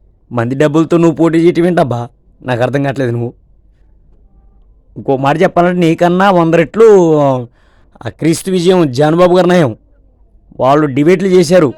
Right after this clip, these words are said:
పోయారు, విశ్రాంతి క్రిస్టియన్ వాళ్ళందరూ కలిసి డిబేట్లు చేశారు, ఎంతో పేరు తెచ్చుకున్నారు వాళ్ళు.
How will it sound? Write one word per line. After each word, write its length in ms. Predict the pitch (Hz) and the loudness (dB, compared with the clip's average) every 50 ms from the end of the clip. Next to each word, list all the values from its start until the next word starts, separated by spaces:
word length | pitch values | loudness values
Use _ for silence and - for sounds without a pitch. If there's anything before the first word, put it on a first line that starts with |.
| - - - - - - - - - | -12 -20 -20 -20 -20 -20 -16 -4 -2
పోయారు, 240 | 143 160 175 175 - | 2 2 4 2 2
విశ్రాంతి 380 | 151 - - 180 180 170 - | 0 -2 0 0 0 0 -2
క్రిస్టియన్ 380 | - 170 151 - - 175 170 165 | -4 -6 -6 -6 -4 -4 -2 0
వాళ్ళందరూ 360 | 160 165 165 160 156 156 165 | 0 0 0 0 0 0 -2
కలిసి 240 | 151 165 147 143 175 | -2 -2 -4 -4 -4
డిబేట్లు 340 | 151 135 151 170 175 170 170 | -2 0 0 0 0 0 0
చేశారు, 420 | 165 180 147 156 175 151 123 107 - _ _ _ _ _ _ _ _ _ _ _ _ - - | 0 2 2 4 2 2 2 -2 -6 _ _ _ _ _ _ _ _ _ _ _ _ -10 -8
ఎంతో 400 | 127 135 139 - - 214 214 214 | -6 -6 -4 -2 0 2 2 2
పేరు 240 | 208 - 190 185 175 | 2 2 0 2 2
తెచ్చుకున్నారు 400 | 185 185 - - 202 196 190 175 | 0 0 0 0 0 2 2 2
వాళ్ళు. 220 | 180 165 123 110 | 2 2 0 -4